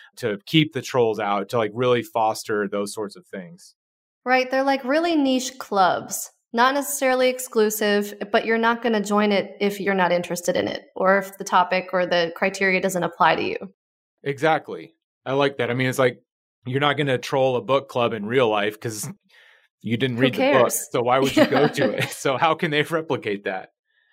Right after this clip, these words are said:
Speaker 1: Okay. So, well, you've already started, Megan. Let's, let's wrap this up with our third point. Like, we started with why there's a dissatisfaction with social media,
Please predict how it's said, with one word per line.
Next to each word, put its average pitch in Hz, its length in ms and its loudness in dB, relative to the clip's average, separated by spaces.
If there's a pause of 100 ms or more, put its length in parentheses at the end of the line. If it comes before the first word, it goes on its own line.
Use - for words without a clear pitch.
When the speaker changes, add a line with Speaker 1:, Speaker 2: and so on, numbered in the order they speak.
Speaker 1:
Okay. 156 360 -2
So, 180 420 -2 (480)
well, 139 160 -4
you've 180 160 -6
already 226 240 0
started, 131 460 -2
Megan. 117 400 -2
Let's, 147 400 0
let's 147 320 0
wrap 139 280 0
this 135 220 -6
up 110 160 -2
with 117 100 -4
our 120 80 2
third 135 380 -2
point. 107 300 -6
Like, 107 160 -2
we 110 120 -4
started 156 480 0
with 113 440 -4 (380)
why 127 260 -2
there's 139 240 -2
a 123 60 -10
dissatisfaction 120 720 -2
with 104 100 -8
social 107 260 -6
media, 131 540 -2